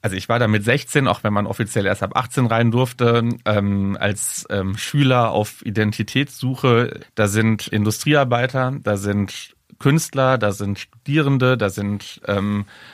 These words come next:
Männer in Feinripp-Unterhemden, die an Heiligabend wahrscheinlich von ihren Frauen rausgeworfen wurden. Und in dieser Kneipe kommen alle in einer friedlichen Koexistenz zusammen. Und es ist ein Ort,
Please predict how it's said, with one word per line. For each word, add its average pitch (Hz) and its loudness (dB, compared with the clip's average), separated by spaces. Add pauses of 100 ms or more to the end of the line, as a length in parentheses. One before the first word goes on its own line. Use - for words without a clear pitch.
(300)
Männer 135 2
in 117 4
Feinripp-Unterhemden, 127 0
die 113 -2
an 107 0
Heiligabend 117 0
wahrscheinlich 117 0
von 110 -2
ihren 107 2
Frauen 139 0
rausgeworfen 127 0
wurden. 127 2
Und 113 2
in 147 4
dieser 123 2
Kneipe 127 -2
kommen 113 0
alle 123 2
in 107 -4
einer 107 2
friedlichen 120 -2
Koexistenz 120 -2
zusammen. 113 0
Und 104 -4
es 104 -6
ist 107 -8
ein 113 -2
Ort, 123 0